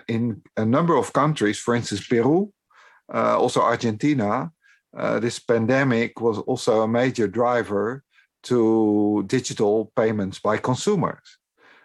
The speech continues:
uh, right? So, so consumers having their wallets, uh, Mercado Pago wallets, uh, like it's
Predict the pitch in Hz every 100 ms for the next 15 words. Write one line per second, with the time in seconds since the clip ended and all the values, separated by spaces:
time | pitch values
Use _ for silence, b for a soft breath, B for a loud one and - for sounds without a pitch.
0 | b - 107 107 98 104 110 139 160 -
1 | 113 87 - 110 107 104 110 123 131 117
2 | 117 117 113 101 107 113 135 147 180 -
3 | - - _ _ 104 107 101 101 98 98
4 | 95 98 95 92 92 98 101 - 101 107
5 | - 135 135 127 127 131 139 139 - -
6 | - 101 92 92 - - _ - -